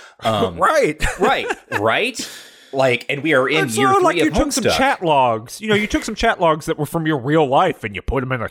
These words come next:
Speaker 2: in a work, and then you had to start writing that character all the time, and it just took on a life of its own. Wouldn't that be a little bit odd if you did that?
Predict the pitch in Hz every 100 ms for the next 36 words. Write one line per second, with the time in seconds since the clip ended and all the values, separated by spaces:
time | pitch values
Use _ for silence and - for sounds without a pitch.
0 | - 139 110 95 180 220 - 110 123 139
1 | 147 135 - 131 104 127 139 127 113 -
2 | 185 156 98 87 78 78 113 85 82 95
3 | 135 143 131 123 117 120 104 101 - 190
4 | 98 113 143 156 151 156 156 160 185 196
5 | - 269 226 339